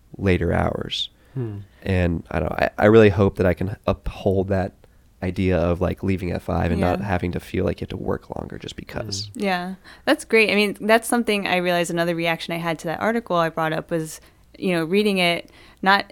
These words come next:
Speaker 3: instead of feeling that, "Oh, I need to work less or have better balance," I felt like I needed to work harder because if not, someone else is just gonna come right in and, or, like, I'll just, you know, I'd be dispensable or
Speaker 2: Mm.
Speaker 3: some, you know,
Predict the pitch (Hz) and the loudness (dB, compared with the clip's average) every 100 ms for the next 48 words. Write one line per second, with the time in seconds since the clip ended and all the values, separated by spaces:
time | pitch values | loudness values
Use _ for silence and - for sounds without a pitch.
0 | - 190 220 208 185 - 180 180 180 165 | -8 -2 0 0 0 -4 -2 0 0 0
1 | - 185 180 175 165 160 160 165 - 156 | 2 0 0 0 0 -2 0 -2 -4 -2
2 | 160 160 160 165 165 170 156 151 190 196 | 0 0 0 0 -2 -2 -6 -2 0 2
3 | 180 175 - - 175 - 180 175 170 170 | 0 -2 -4 -6 -4 0 0 0 0 -2
4 | 165 160 156 151 151 - 226 254 202 180 | -2 -4 -6 -6 -8 -4 -2 0 0 -2
5 | 170 - 170 165 160 170 185 202 196 175 | -4 -2 0 0 -2 -6 -2 2 4 2
6 | 175 - - 185 175 170 175 170 165 - | 0 -6 -6 -2 0 -2 -4 -4 -6 -6
7 | 170 - 175 165 160 160 160 160 165 170 | -8 -6 -4 -4 -2 -2 -2 -2 -4 -4
8 | 160 - 165 160 165 165 160 160 - - | -4 -4 -6 -6 -6 -8 -6 -8 -10 -16
9 | - - - 190 170 165 156 160 156 160 | -20 -20 -8 0 2 2 0 -4 -4 -6
10 | 170 160 156 156 156 156 - - - 127 | -4 -4 -4 -4 -4 -6 -12 -14 -4 -2
11 | 175 175 180 196 185 156 147 | 0 -2 -4 -2 2 2 0